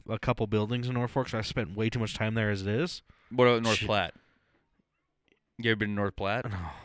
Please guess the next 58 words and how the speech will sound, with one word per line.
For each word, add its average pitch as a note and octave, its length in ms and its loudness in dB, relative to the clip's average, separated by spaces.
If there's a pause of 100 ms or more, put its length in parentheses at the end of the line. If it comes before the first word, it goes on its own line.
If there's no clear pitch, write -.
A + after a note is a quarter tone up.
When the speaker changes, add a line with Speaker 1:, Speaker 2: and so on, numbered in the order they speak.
(440)
Speaker 2:
North A2+ 220 2
Speaker 1:
No. E2+ 40 -4
Speaker 2:
Platte G#2 320 0
is F#2+ 180 -6
just, F#2+ 280 -2
again, G#2 320 0
Speaker 1:
Just C3 200 6
as A2+ 80 0
big A2+ 200 4
as A2 60 0
a G#2+ 80 2
Speaker 2:
same G#2+ 120 4
thing. B2+ 120 6
Speaker 1:
shithole? B2+ 260 2 (100)
Speaker 2:
Yeah, A2+ 200 -6 (320)
it F2+ 100 -10
is. C2+ 300 -12 (520)
It A#2+ 140 6
is. F2+ 260 0
Speaker 1:
Yeah. F2 140 -4
Speaker 2:
Just B2 180 0
keep D#3+ 160 6
driving. F#2+ 340 2 (240)
Keep D#3+ 180 4
driving. G2 380 2
Luckily, E3 380 8
you C3 180 4
can C3 100 0
just A2+ 140 2
stay B2+ 120 4
on A#2+ 100 6
the G#2+ 80 0
interstate G2+ 300 0
and E2 80 -8
just E2+ 160 -12
keep F4 340 2
going F#3+ 240 6
right E3+ 140 4
on D#3+ 160 4
past. G2+ 240 2
Speaker 1:
Zip C3+ 120 0 (100)
right G2 220 -2
past. E2+ 580 -4
Speaker 2:
Yep. A#2 220 4 (760)
You A#2+ 120 0
know. F2 140 -2 (260)
Speaker 1:
Yeah. G3+ 200 -4
Speaker 2:
But G#3 100 8
anyway, G2+ 460 4 (840)
like, C3+ 80 8
Speaker 1:
Yeah. - 60 4
Speaker 2:
the C3 60 0
small D#3+ 260 6
towns, D3 340 2
and B2+ 140 -4
they A#2+ 100 4
ca-, C3+ 140 2
and A2+ 240 2